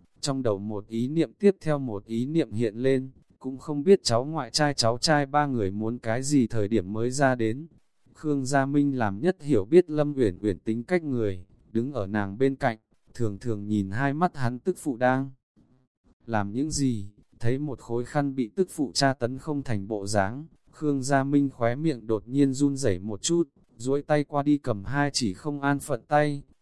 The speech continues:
nhỏ giọng nói, "Tức phụ, khăn vô tội." Lâm Uyển Uyển nhìn mắt trong tay khăn, vẻ mặt hắc tuyến, làm bậy khăn tay,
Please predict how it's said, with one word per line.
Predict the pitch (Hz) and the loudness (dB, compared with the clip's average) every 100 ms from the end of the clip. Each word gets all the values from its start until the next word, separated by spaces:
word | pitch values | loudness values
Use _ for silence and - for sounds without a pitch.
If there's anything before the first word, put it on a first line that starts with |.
| 127 | -4
nhỏ | 120 95 | -2 0
giọng | 92 113 107 | 0 -2 -2
nói, | 104 101 127 139 _ _ _ - | -2 0 -2 -6 _ _ _ -4
"Tức | 185 | -4
phụ, | - 143 110 - _ - | 0 -2 -2 -14 _ -4
khăn | 147 139 | -2 -2
vô | 135 143 | 0 -2
tội." | 143 123 110 _ _ _ _ _ _ _ _ | 0 0 -2 _ _ _ _ _ _ _ _
Lâm | 127 143 139 | -2 0 2
Uyển | 120 90 | 2 2
Uyển | 104 90 101 | 0 -2 0
nhìn | 107 101 | 0 0
mắt | 151 - | -2 0
trong | 147 135 | -4 -2
tay | 151 143 | 0 0
khăn, | - 143 139 135 _ _ | 0 -2 -2 -10 _ _
vẻ | 113 107 | -4 -2
mặt | 104 101 | 0 -2
hắc | 117 180 - | -2 -4 0
tuyến, | 117 127 160 - _ | 0 0 -4 -16 _
làm | 110 104 98 | -4 -4 0
bậy | 117 110 | -2 -2
khăn | - 143 | -2 -2
tay, | 127 147 151 147 | 2 2 2 -2